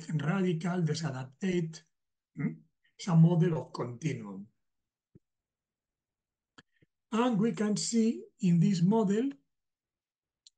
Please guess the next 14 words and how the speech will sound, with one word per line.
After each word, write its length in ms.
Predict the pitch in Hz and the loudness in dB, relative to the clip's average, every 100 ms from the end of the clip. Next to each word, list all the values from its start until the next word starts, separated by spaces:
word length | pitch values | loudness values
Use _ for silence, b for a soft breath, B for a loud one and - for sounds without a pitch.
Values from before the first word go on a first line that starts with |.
| _ _ _ _ 302 | _ _ _ _ -4
mental 380 | 202 214 202 165 | 2 2 2 0
functioning. 640 | - 123 117 - - 107 _ _ _ | 0 -4 -8 -10 -14 -14 _ _ _
Control 680 | - 214 220 - 214 233 233 233 _ _ _ _ _ | 2 2 2 0 2 2 0 -6 _ _ _ _ _
in 160 | 180 156 | 2 2
the 80 | 143 | 2
extreme 520 | 160 - 185 202 220 - | -4 0 2 2 0 -4
is 220 | 190 175 - | -4 -4 -6
obsessive 480 | 240 - 156 131 139 | -8 -4 -2 -2 -6
disorder. 560 | 123 120 143 110 104 104 - _ _ _ _ | -8 -10 -8 -10 -12 -16 -20 _ _ _ _
Assertiveness 960 | 185 - 175 160 220 214 196 196 202 - | -2 0 2 2 2 2 2 2 0 -2
is 220 | 254 160 | -2 0
in 100 | 175 | 0
the 80 | 151 | -2
extreme 480 | 135 - 143 123 | -4 -8 -6 -6